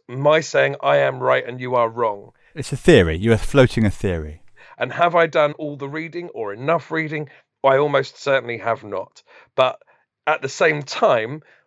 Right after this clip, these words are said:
Speaker 1: the requirement we all have is to build a model of the world that helps us make sense of the world around us. And so this is my model. Please, for the love of God, <laughs> do not <laughs> listen to anything I'm about to say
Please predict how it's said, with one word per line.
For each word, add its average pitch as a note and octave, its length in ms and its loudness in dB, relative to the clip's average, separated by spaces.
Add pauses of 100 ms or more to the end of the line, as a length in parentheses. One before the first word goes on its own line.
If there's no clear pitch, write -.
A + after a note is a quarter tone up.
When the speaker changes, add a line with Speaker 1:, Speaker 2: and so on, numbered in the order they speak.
(140)
Speaker 1:
the C3 100 -4
requirement D3+ 680 -2
we D3 120 -4
all C#3+ 160 -8
have C#3 380 -2
is C3 80 -10
to C3+ 100 -12
build C3+ 180 -4
a C3 60 -4
model D#3 380 0
of C3 100 -6
the C3+ 80 -6
world C3 300 -2
that A#2+ 100 -12
helps C#3 260 -6
us B2+ 160 -12
make C3 220 -6
sense F#3 380 -4
of C3 100 -8
the A2 100 -10
world G#2 240 -4
around A2 360 -4
us. A#2 160 -6 (320)
And B2+ 160 -2
so C3+ 160 2
this C#3+ 260 -4
is C3 180 -10
my B2+ 200 0
model. G#2+ 520 -4 (840)
Please, C#3+ 580 0
for - 160 -10
the C3 140 -2
love D#3+ 480 2
of C#3+ 220 -8
God, C#3+ 300 -2 (320)
<laughs> D#4+ 60 -10 (800)
do G#3 320 4
not D#3+ 560 0 (180)
<laughs> - 220 -20
listen F3+ 460 -8
to E3 260 -6
anything F3+ 360 2
I'm E3+ 140 4
about E3 320 0
to E3 100 -14
say B2+ 440 0